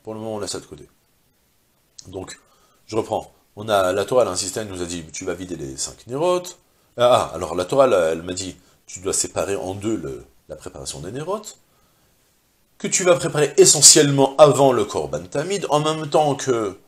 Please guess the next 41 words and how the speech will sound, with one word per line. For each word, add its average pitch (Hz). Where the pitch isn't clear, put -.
la, 87
la 85
Ktoret, 131
que, 127
que 110
tu -
vas 104
préparer 101
le 95
Mizbeach 92
Ktoret 110
aussi, 214
et 151
donc 139
tu 131
vas 120
aussi 117
préparer 104
les, 80
les 71
cinq -
Nerot. -
Maintenant, -
la 107
Mishnah, 185
il 104
y 110
a -
une 120
discussion 113
sur 143
ça. 107
Regardez, 87
dans 110
le 147
dessin, 123
ils 113
nous 107
ont 120
mis 151
la, 87